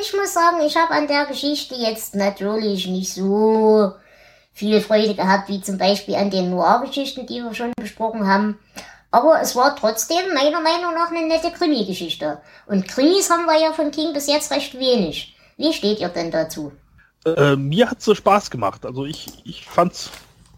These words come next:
Speaker 2: echt schön, weil ich, es war nicht so eine, äh, Noir-Geschichte, aber es hat mich ein bisschen dran erinnert anfangs.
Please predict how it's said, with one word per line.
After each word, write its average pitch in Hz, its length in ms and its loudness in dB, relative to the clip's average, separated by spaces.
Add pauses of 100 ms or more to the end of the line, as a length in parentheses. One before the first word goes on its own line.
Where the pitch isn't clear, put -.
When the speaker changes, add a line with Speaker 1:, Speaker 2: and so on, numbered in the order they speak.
(260)
Speaker 2:
echt - 240 -2
schön, 185 180 4 (1000)
weil 143 500 -2
ich, - 220 -14 (1080)
es 156 240 -8
war 180 220 4
nicht 214 400 -4 (640)
so 165 140 -4
eine, 170 400 4
äh, - 40 2
Noir-Geschichte, 214 800 0
aber 208 400 4 (640)
es - 160 -6
hat 208 140 2
mich 226 100 -6
ein 202 80 -6
bisschen 220 260 -6
dran 196 220 0
erinnert 185 400 2
anfangs. 107 600 -10